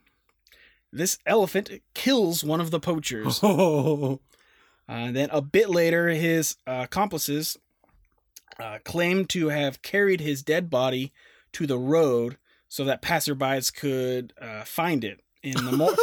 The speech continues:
Speaker 2: <laughs>
Speaker 1: so that
Speaker 2: Just
Speaker 1: passerbys
Speaker 2: leave
Speaker 1: could
Speaker 2: it.
Speaker 1: find it in, in the morning, 'cause they probably had to get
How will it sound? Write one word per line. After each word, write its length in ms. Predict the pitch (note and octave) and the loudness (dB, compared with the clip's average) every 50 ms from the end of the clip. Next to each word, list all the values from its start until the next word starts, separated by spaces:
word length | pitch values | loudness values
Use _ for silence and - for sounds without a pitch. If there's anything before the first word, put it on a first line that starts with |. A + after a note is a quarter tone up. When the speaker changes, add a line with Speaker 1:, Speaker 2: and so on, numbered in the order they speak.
| A#4 | 2
Speaker 2:
<laughs> 160 | - - A#4 A#4+ | 4 4 4 6
Speaker 1:
so 140 | F#3+ F3+ | 8 8
that 80 | F#3 F#3+ F3+ - | 8 8 8 8
Speaker 2:
Just 40 | |
Speaker 1:
passerbys 380 | A3 G#3+ G#3 - - G3 G3+ G3+ | 8 8 8 8 6 8 8 8
Speaker 2:
leave 100 | G3 G#3 | 8 6
Speaker 1:
could 80 | G#3 F#3 D#3+ | 4 4 2
Speaker 2:
it. 20 | D3+ | 4
Speaker 1:
find 340 | - F#3 F3+ F3+ F3 E3+ E3 | 4 4 4 4 4 4 2
it 200 | E3 D#3+ D#3+ D#3+ | 0 2 2 2
in, 160 | D#3 D#3 D#3+ | 2 0 0
in 180 | D3+ D#3+ D#3+ D#3 | -2 -2 0 2
the 80 | D3+ D3 | 2 2
morning, 480 | D3+ D#3+ E3+ E3 D3+ C3 A#2+ A#2 A#2+ | 2 2 2 0 0 -2 -4 -6 -6
'cause 260 | A#2 D3 C#3 C3+ C#3+ D#3 | -6 -6 -6 -6 -6 -2
they 100 | D#3+ E3 F3 | 0 -2 -2
probably 380 | E3 - - F#3+ A3 A#3 G3+ | -2 -2 0 2 4 4 4
had 100 | G3+ F#3 D#3 | 4 4 4
to 40 | |
get 160 | D3 D3 D3+ | 2 4 4